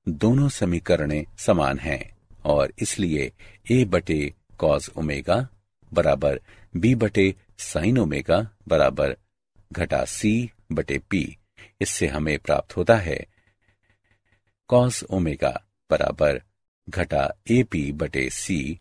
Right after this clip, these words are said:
और sin ओमेगा बराबर घटा बीपी बटे सी।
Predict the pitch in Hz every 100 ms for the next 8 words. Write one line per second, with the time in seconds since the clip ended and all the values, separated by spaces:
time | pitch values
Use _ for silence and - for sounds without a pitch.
0 | _ _ _ - 73 67 69 - 98 135
1 | - 95 82 67 71 71 78 69 64 71
2 | 67 - _ _ _ - - 87 78 67
3 | 64 _ _ _ _ _ _ - 80 117
4 | 131 - 95 80 73 82 69 65 - 90